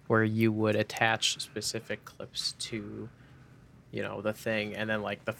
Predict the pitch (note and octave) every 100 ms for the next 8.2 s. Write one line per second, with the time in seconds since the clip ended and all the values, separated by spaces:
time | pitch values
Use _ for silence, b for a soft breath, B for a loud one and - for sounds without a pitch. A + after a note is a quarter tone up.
0 | - A#2 - - A2+ A2 - - A2+ -
1 | - G#2+ G#2+ A2 G#2 G#2+ - A2+ A2 A2
2 | F#2+ F#2 - - - - - - - -
3 | A#2+ A#2+ G2+ G2+ A#2 G2 C#3 G3+ B2+ C#3+
4 | D3+ - - A2 - A2+ A2+ A2 A#2 G#2
5 | - A2+ G#2+ A2 G#2+ G#2+ A2 A2 A2 A2+
6 | - A#2+ A#2 A#2 B2 A2+ - - C#3 A2+
7 | A2 G#2+ A#2 A2+ G#2 - F#3+ F3+ C3 -
8 | -